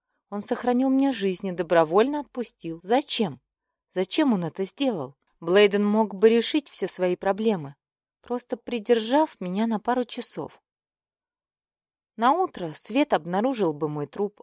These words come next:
а повелитель продолжил спокойно жить дальше. Он не блефовал.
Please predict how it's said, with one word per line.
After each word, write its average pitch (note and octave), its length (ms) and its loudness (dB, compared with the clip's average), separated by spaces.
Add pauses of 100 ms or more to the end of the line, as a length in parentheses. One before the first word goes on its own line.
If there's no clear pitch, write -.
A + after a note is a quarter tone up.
а D#3+ 80 -20
повелитель G#3 640 -2
продолжил A3+ 600 -2
спокойно A#3 540 -8
жить E3+ 240 -8
дальше. D3 420 -8 (460)
Он A3+ 260 -2
не B3+ 120 2
блефовал. A#3+ 680 0